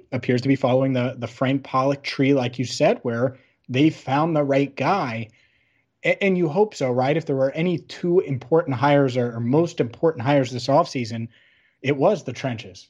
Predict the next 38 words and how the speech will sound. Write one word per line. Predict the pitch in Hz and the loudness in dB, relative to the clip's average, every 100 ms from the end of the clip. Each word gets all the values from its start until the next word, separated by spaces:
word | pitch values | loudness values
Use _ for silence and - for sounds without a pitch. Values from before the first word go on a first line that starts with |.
| - | -10
It, | 123 143 | -4 0
it | 139 | 2
was | 160 170 - | 2 2 -4
the, | - 123 117 | -8 -8 -8
the | - 107 | -12 -12
two | - - 180 | -6 -4 -2
areas | 147 160 147 113 107 - _ _ _ - | 2 4 4 0 -6 -16 _ _ _ -4
that | 135 | -4
the | 113 | -2
Bengals | 127 156 151 127 | -2 0 -2 -2
are | 123 | -4
lacking | 120 139 165 165 147 | -2 -2 -2 -2 0
in | 139 | 0
the | 127 | 2
most. | 143 - - _ _ _ - | 0 0 -10 _ _ _ -10
And | 120 | -4
so | 139 | -2
the | 127 | -2
fact | 127 156 143 | 0 2 2
that | 143 | 0
they're | 139 | 2
able | 135 135 | 2 2
to | |
land | 131 127 117 | 0 0 0
Frank | 147 143 139 | 0 0 0
Pollock | 135 135 131 127 | 0 2 0 -2
and | 113 | -2
now | 131 131 123 117 - - _ - | 0 0 0 -4 -12 -20 _ -4
a | 123 | 2
guy | 131 135 | 4 2
in | 113 | 0
Hobby | 123 135 139 123 | 2 2 2 0
who, | 127 127 | 0 -2
one, | 107 120 160 143 | 0 2 4 2
has | 131 123 | -2 -4
an | 123 | -6
awesome | 131 135 - 139 | -4 -4 -2 -2
name, | 120 131 160 | -2 -2 -2